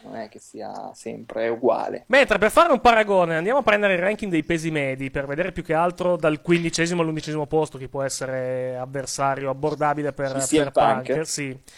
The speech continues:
Speaker 2: Al quindicesimo posto abbiamo Brett Tavares.
Speaker 1: <laughs> No, dai, scherziamo.
Speaker 2: Allora,
Speaker 1: Quindi
Speaker 2: li, li leggo, li leggo in
Speaker 1: tutto
Speaker 2: ordine dal quindici all'uno. Allora, Tavares, Munoz, Butch, Filippo, Thales Leiches,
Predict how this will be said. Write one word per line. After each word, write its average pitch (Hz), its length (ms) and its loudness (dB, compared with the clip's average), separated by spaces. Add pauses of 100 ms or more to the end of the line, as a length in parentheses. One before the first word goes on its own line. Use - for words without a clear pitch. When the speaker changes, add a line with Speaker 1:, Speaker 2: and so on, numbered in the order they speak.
(200)
Speaker 2:
Al 151 120 0
quindicesimo 226 540 4
posto 262 240 6
abbiamo 196 240 4
Brett 180 240 2
Tavares. 139 760 0 (600)
Speaker 1:
<laughs> 135 420 0
No, 113 260 4
dai, 117 480 -2
scherziamo. - 480 -2 (180)
Speaker 2:
Allora, 180 220 8
Speaker 1:
Quindi 185 160 8
Speaker 2:
li, 196 60 6
li 233 60 10
leggo, 247 240 8
li 233 120 6
leggo 262 220 8
in 254 80 4
Speaker 1:
tutto 269 120 8
Speaker 2:
ordine 269 240 4
dal 226 160 4
quindici 214 380 0
all'uno. 151 340 0
Allora, 151 380 2 (100)
Tavares, 180 580 4
Munoz, 226 760 2
Butch, 180 580 0
Filippo, 220 880 -4
Thales 208 320 2
Leiches, 190 640 0